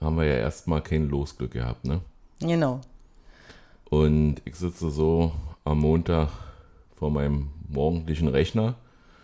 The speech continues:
Speaker 1: und guck so rein, was in der Welt so passiert.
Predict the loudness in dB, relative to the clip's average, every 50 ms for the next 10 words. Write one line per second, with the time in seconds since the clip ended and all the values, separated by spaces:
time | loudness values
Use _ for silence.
0 | -20 -20 _ _ _ _ _ -4 -4 -2 -2 -2 -2 -2 -2 -2 0 2 2 2
1 | 2 2 0 -2 -2 -2 -2 0 0 2 2 0 0 0 -4 -6 -4 -2 -4 -4
2 | -2 -4 -2 -2 -2 -2 -4